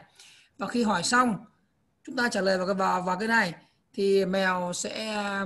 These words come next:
à, thì mèo sẽ, sẽ, à,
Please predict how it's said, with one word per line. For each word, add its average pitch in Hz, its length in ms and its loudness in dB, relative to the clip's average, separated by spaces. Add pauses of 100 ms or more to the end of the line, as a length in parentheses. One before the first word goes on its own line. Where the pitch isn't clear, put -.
(960)
à, 175 580 -2
thì 185 80 -4
mèo 175 380 -4
sẽ, 202 200 -10
sẽ, 208 440 -6 (160)
à, 180 840 -6